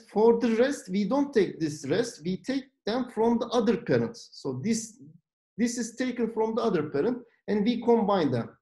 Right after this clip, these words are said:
So with H stack, M P H stack, actually we combine them, and this will be the, uh, genome of the first child. We do this, uh, very similar thing for the other child,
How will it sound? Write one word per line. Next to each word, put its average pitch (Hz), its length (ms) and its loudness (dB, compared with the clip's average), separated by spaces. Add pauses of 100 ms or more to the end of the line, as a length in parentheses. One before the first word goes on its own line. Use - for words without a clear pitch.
(360)
So - 380 -4
with 202 240 -2 (200)
H 220 200 0
stack, - 400 -2
M 175 180 -2
P 180 220 -6
H 185 140 2
stack, 208 340 -4
actually 165 300 -8
we 180 120 -2
combine 180 480 0
them, 226 240 -2
and 196 260 -2
this 226 200 -6
will 180 240 0
be 185 140 -4
the, 233 220 -4 (500)
uh, 147 320 2
genome 202 420 2
of - 160 -2
the 233 320 4 (240)
first 202 300 2
child. 117 300 0 (420)
We 226 200 0
do 262 160 0
this, 226 220 0 (680)
uh, 160 720 0
very 226 220 0
similar 202 440 2
thing 208 160 -6
for 175 220 2
the 170 100 0
other 139 220 2
child, 123 500 0